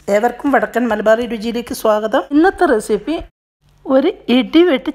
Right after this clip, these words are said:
ചമ്മന്തിയാണ്. ചൂട് ചോറിനൊപ്പവും കഞ്ഞിക്കൊപ്പവും ഒക്കെ കഴിക്കാൻ അടിപൊളി ഉണക്ക ചെമ്മീൻ ചമ്മന്തി. ഉണക്ക ചെമ്മീൻ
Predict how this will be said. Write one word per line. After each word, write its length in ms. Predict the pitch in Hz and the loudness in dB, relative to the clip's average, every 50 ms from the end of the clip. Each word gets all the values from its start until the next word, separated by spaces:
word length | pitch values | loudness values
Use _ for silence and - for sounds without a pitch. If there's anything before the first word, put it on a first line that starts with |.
| - | -2
ചമ്മന്തിയാണ്. 580 | 254 196 175 185 196 185 190 180 160 143 151 156 - _ _ _ _ _ _ _ _ - - | -2 -2 -2 -4 -4 -4 -4 -4 -4 -4 -6 -8 -10 _ _ _ _ _ _ _ _ -6 -2
ചൂട് 380 | 285 269 269 277 302 - 311 - - | 0 0 2 2 0 0 -2 -2 0
ചോറിനൊപ്പവും 640 | 240 202 208 226 240 226 226 202 180 - 202 208 214 196 - | 0 2 2 2 0 0 -4 -6 -4 -2 -2 -2 -2 -2 -2
കഞ്ഞിക്കൊപ്പവും 640 | 180 196 202 220 247 - - 233 190 - 190 185 175 175 | -2 0 0 -2 -2 0 0 0 0 0 -2 -4 -4 -4
ഒക്കെ 260 | - - - - 269 - 214 | -8 -10 -8 -8 -2 0 0
കഴിക്കാൻ 380 | 190 180 175 - - 262 - - - - - - - - _ _ _ _ _ - 185 202 | 0 0 -2 -2 -4 -4 -4 -4 -10 -20 -20 -20 -20 -20 _ _ _ _ _ -2 0 0
അടിപൊളി 600 | 196 175 - 247 269 - - 202 190 208 285 - - - - 185 | -2 -2 -2 -2 -2 -2 0 -2 -2 -2 -2 -6 -8 -10 -6 -4
ഉണക്ക 260 | 190 185 180 180 - 214 214 - | -4 -4 -4 -2 -4 -4 -4 -6
ചെമ്മീൻ 240 | 190 175 180 190 262 - - 247 | -8 -6 -6 -6 -8 -2 -2 -2
ചമ്മന്തി. 360 | 233 220 180 160 139 120 - - - _ _ _ _ _ _ _ _ _ _ _ _ _ _ _ _ _ _ _ - 277 | 0 0 -4 -6 -8 -12 -16 -20 -20 _ _ _ _ _ _ _ _ _ _ _ _ _ _ _ _ _ _ _ 0 2
ഉണക്ക 240 | 285 302 294 302 - - - | 2 2 2 0 -4 -2 -2
ചെമ്മീൻ 240 | 262 214 214 220 240 | -2 -2 0 0 0